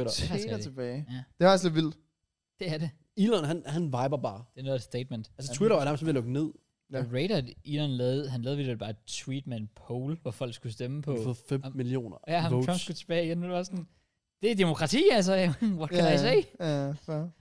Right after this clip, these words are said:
Speaker 1: jeg kan
Speaker 3: respekterer
Speaker 1: ikke helt
Speaker 3: det
Speaker 1: finde ud af,
Speaker 3: bare.
Speaker 1: om Elon er en god eller dårlig ting for Twitter, men det er content nok.
Speaker 3: Det er content i hvert fald. Det er en god ting for content.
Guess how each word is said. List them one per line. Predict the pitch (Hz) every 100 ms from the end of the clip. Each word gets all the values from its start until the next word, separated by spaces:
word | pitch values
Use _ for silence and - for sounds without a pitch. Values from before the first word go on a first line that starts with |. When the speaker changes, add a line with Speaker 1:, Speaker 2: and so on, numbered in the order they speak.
| -
Speaker 1:
jeg | 165
kan | 156
Speaker 3:
respekterer | 147 196
Speaker 1:
ikke | 202
helt | 202
Speaker 3:
det |
Speaker 1:
finde | 175
ud | 180
af, |
Speaker 3:
bare. | 156
Speaker 1:
om |
Elon | 165 156
er | 135
en | 120
god | 151
eller | 127
dårlig | 117 127 120
ting | 113
for |
Twitter, | 110 113 85
men | 98
det | 98 _ _ 131
er |
content | 127 196 190 123
nok. | 107 117 -
Speaker 3:
Det | 175
er | -
content | 170 175 143 113
i |
hvert | 98 104
fald. | 120
Det | 120
er |
en | 147
god | 175
ting | 180 175 170
for | 139 - - -
content. | 110 101 101 - - - -